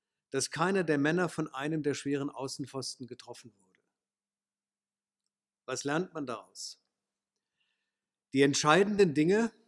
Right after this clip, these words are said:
müssen an ihrem Platz bleiben, sonst kollabiert ein System. Auch in unserem Leben,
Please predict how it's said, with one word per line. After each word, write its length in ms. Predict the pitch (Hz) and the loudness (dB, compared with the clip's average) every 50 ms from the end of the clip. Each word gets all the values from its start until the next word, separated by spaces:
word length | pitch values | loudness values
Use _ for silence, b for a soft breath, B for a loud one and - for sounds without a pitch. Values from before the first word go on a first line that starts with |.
| _ _ _ | _ _ _
müssen 420 | - 147 156 185 180 - - 214 | 0 4 4 6 6 4 2 0
an 160 | 170 151 165 175 | -2 -4 -4 -2
ihrem 320 | - 165 151 151 165 151 | -2 -2 0 0 0 -2
Platz 320 | 143 - 151 156 156 - | 0 0 -2 -2 -2 -4
bleiben, 640 | - _ 160 147 147 156 156 160 170 175 175 160 - _ _ _ _ _ _ _ _ | -6 _ -6 -4 -4 -4 -4 -4 -4 -4 -4 -4 -8 _ _ _ _ _ _ _ _
sonst 460 | - - 147 151 160 160 - - - | -8 -2 0 0 0 0 -2 -6 -8
kollabiert 580 | - - 160 147 139 135 117 131 139 143 139 - | -6 -4 -2 -2 -2 -2 -2 0 0 0 -2 -4
ein 180 | - 131 127 120 | -8 -10 -10 -10
System. 480 | 117 120 117 - - - 120 104 92 - _ _ _ _ _ _ _ _ _ _ _ _ _ _ _ _ _ _ _ _ _ _ _ _ _ _ _ _ _ _ _ _ _ _ _ _ _ _ _ _ _ | -8 -8 -8 -10 -8 -10 -10 -12 -12 -16 _ _ _ _ _ _ _ _ _ _ _ _ _ _ _ _ _ _ _ _ _ _ _ _ _ _ _ _ _ _ _ _ _ _ _ _ _ _ _ _ _
Auch 200 | - 147 151 175 | 4 4 6 8
in 100 | 190 185 | 8 8
unserem 300 | 180 180 170 175 160 151 | 8 8 8 6 6 6
Leben, 480 | 143 147 165 180 190 214 220 220 214 | 8 8 8 6 6 4 0 -2 -4